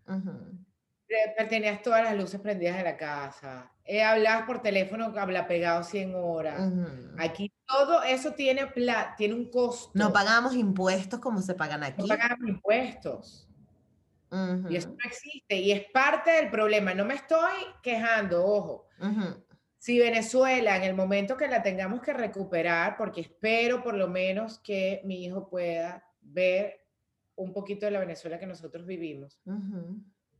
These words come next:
Speaker 2: Cuando Venezuela tenga que recuperarse, todas esas cosas tienen que volver a la normalidad. O sea,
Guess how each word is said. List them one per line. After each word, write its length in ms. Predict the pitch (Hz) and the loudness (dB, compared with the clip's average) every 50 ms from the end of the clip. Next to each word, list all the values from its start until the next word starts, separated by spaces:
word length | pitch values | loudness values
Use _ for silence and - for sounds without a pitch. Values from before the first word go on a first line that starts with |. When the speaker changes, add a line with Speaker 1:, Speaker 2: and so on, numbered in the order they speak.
| _ _ _ _ _ _ _ _ _ _ _ _ _ _ | _ _ _ _ _ _ _ _ _ _ _ _ _ _
Speaker 2:
Cuando 320 | - 208 214 208 214 214 | 2 4 4 4 4 4
Venezuela 560 | 214 214 208 208 208 214 214 214 254 254 - - | 6 6 4 4 2 2 2 2 2 0 2 4
tenga 320 | 285 269 269 277 311 320 | 4 4 6 4 0 0
que 100 | 320 320 | 2 0
recuperarse, 720 | 262 226 196 - 180 - 190 180 180 180 180 175 - 277 | 0 0 -2 -2 0 2 2 2 2 2 0 -2 -4 -8
todas 340 | 277 - 254 247 254 262 294 | -4 -2 0 0 0 0 -2
esas 200 | 294 - 302 294 | -2 -4 -6 -4
cosas 300 | 302 294 277 277 302 294 | -4 -4 -4 -4 -6 -8
tienen 280 | - 277 262 269 285 269 | -6 -6 -6 -6 -6 -6
que 80 | 277 | -4
volver 300 | 247 214 185 170 175 180 | -4 -2 0 0 2 2
a 60 | 208 233 | 0 0
la 100 | 254 240 | 0 -2
normalidad. 640 | 208 185 165 160 165 156 156 160 165 160 156 - | -4 -4 -4 -4 -6 -4 -2 -2 -2 -2 -2 -4
O 60 | - 143 | -6 -8
sea, 280 | - 175 151 123 - | -6 -6 -6 -6 -8